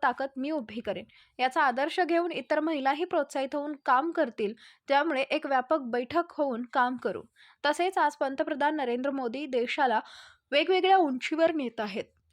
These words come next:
अशा वेळी गावातून, वाड्या वस्त्यातून पंतप्रधान मोदींना समर्थन लाभलं पाहिजे. त्यासाठी त्यांनी केलेली विकास कामे, त्यांनी देशाला दिलेला विचार हा आपण घराघरात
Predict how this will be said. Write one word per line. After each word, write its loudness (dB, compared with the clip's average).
अशा -2
वेळी -2
गावातून, 0
वाड्या 2
वस्त्यातून -2
पंतप्रधान -2
मोदींना -2
समर्थन -4
लाभलं 0
पाहिजे. -4
त्यासाठी -2
त्यांनी -4
केलेली 0
विकास -2
कामे, -4
त्यांनी -2
देशाला -2
दिलेला -2
विचार -6
हा 0
आपण -2
घराघरात -2